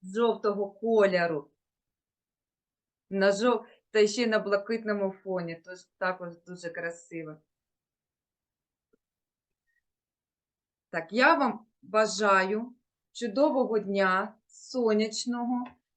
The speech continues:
Я вам бажаю, е, спостерігати за природою, звертати увагу ваших дітей.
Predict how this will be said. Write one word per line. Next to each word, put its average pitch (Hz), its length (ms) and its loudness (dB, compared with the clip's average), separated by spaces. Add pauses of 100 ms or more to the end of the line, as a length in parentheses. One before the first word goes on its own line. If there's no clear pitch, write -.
Я 233 220 0
вам 247 200 -2
бажаю, 233 760 0 (340)
е, 190 220 -4
спостерігати 247 960 0
за 220 140 -2
природою, 254 1080 0
звертати 233 720 -2
увагу 233 680 -2
ваших 220 400 2
дітей. 208 680 2